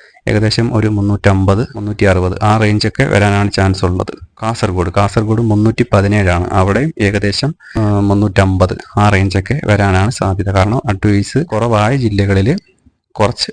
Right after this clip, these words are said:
ആൾക്കാരെ മാത്രമേ എണ്ണം വരാനാണ് സാധ്യതയുള്ളത്. അപ്പം ഈ ഒരു ലെവലിലായിരിക്കും ടോട്ടൽ മെയിൻ ലിസ്റ്റിൽ ആൾക്കാരുടെ എണ്ണം വരുന്നത് എന്ന് നമുക്ക് ഏകദേശം ഒരു ഉറപ്പിക്കാൻ പറ്റത്തില്ല. എന്തായാലും ലിസ്റ്റ് വന്നതിന് ശേഷം നമുക്ക് പറയാൻ പറ്റത്തുള്ളൂ. നമ്മുടെ ഈ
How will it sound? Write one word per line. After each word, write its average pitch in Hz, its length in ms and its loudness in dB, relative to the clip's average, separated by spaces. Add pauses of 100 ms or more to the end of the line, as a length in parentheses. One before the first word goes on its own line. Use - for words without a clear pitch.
ആൾക്കാരെ 98 400 2
മാത്രമേ 95 340 0
എണ്ണം 104 220 2
വരാനാണ് 98 460 2
സാധ്യതയുള്ളത്. 92 760 0 (220)
അപ്പം 156 240 -4
ഈ 139 160 2
ഒരു 135 140 4
ലെവലിലായിരിക്കും 110 760 0 (400)
ടോട്ടൽ 101 300 2 (200)
മെയിൻ 101 320 2
ലിസ്റ്റിൽ 110 320 -2
ആൾക്കാരുടെ 107 480 2
എണ്ണം 98 300 0 (480)
വരുന്നത് 107 420 -2 (260)
എന്ന് 110 160 2
നമുക്ക് 113 320 0 (360)
ഏകദേശം 117 560 0 (180)
ഒരു 120 100 -4
ഉറപ്പിക്കാൻ 120 640 -2
പറ്റത്തില്ല. 117 280 0
എന്തായാലും 117 240 0
ലിസ്റ്റ് 101 200 -2
വന്നതിന് 120 200 0
ശേഷം 117 240 -2
നമുക്ക് 117 180 0
പറയാൻ 104 160 2
പറ്റത്തുള്ളൂ. 101 440 -2 (260)
നമ്മുടെ 127 200 2
ഈ 117 300 0